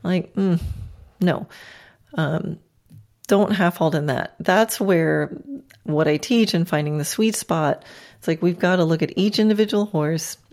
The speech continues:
in this moment. Everybody's coming from a different place. You know, every horse is different. Some are really energetic with dropped backs,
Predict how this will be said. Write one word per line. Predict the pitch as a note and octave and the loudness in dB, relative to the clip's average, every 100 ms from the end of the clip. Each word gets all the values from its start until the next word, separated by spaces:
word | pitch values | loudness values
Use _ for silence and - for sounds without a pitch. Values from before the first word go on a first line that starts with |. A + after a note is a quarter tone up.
| - | -2
in | E3+ F#3 | 2 2
this | G#3 - | 2 2
moment. | D3+ D3+ D3+ - - | 2 2 -2 -4 0
Everybody's | F#3+ G3+ A#3 G#3 G#3 G3 - | 2 4 2 2 2 2 0
coming | G3+ F3+ F3+ | 2 2 2
from | E3 D#3 | 0 -2
a | |
different | C#3+ C#3+ D3+ | -2 -4 -6
place. | B2 - - - _ - - - _ _ _ _ _ _ | -6 -8 -10 -16 _ -20 -20 -20 _ _ _ _ _ _
You | E3 D3 | -6 -4
know, | - - | -6 0
every | - A#3+ B3 A#3+ A#3+ | 2 4 2 2 2
horse | A3+ F3+ E3+ E3+ | 4 4 2 2
is | E3 | -2
different. | E3 D3+ - - - _ | 0 -2 -4 -14 -16 _
Some | - - D#3 F3+ | -6 -2 0 2
are | |
really | F3+ G3 F#3 | 2 2 2
energetic | G3+ A3 A#3 A#3+ B3 - - - - - _ _ | 0 2 2 0 -2 -8 -20 -20 -20 -20 _ _
with | - F#3 F3 | 0 0 0
dropped | F#3 G3+ G3+ - | -2 -2 -4 -2
backs, | B3 A#3+ A#3+ - | 0 0 -4 -12